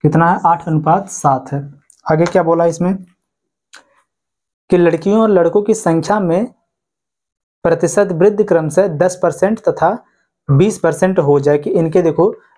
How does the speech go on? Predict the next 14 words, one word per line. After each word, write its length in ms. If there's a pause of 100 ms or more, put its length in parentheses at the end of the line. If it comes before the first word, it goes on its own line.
(420)
जो 160
रेशियो 440
इनका 260
है 200
इसमें 220
वृद्धि 260
देखो 200 (100)
दिया 280
कितना, 280
दस 260
परसेंट 320
और 300 (300)
बीस 400
परसेंट। 420